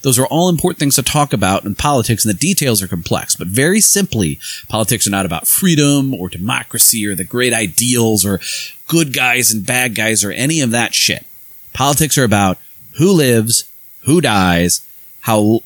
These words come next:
how do the people who get to live, get to live, and how much power do they have? That's it. That, that's the long and short of it. That's politics. And right now, right, there's, you know, abortion rights are getting scaled back, so women's health care is getting destroyed.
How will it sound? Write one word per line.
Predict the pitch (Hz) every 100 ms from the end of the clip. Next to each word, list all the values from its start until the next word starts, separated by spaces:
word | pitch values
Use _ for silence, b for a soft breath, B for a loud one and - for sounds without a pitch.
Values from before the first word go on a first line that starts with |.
| -
how | - 139
do | 123
the | 110
people | - 160 143
who | 123
get | 120
to | 113
live, | 110 107 90 - - 101
get | 135 190
to | 151
live, | 120 120 101
and | 92
how | 98 110
much | 104 -
power | 104 95
do | 87
they | 85
have? | 73 76 - - - - - - - - -
That's | - 123 -
it. | 98 - - - -
That, | - 101 -
that's | - 92
the | 110
long | 101 135 135
and | 127
short | 135 120
of | 107
it. | 107 - - -
That's | 113 -
politics. | 110 104 85 - - B B B
And | 87 87
right | 117 160 -
now, | 156 156 98 67 58 58 - - B B B B -
right, | 95 85 90 - B B -
there's, | 113 90 - - -
you | 104
know, | 82
abortion | 80 117 - 127
rights | 120 113
are |
getting | 110 110
scaled | - 110
back, | 101 101
so | -
women's | 101 92
health | 101 95
care | 101
is | 87
getting | 82 78 82
destroyed. | - - - 101 104 107 101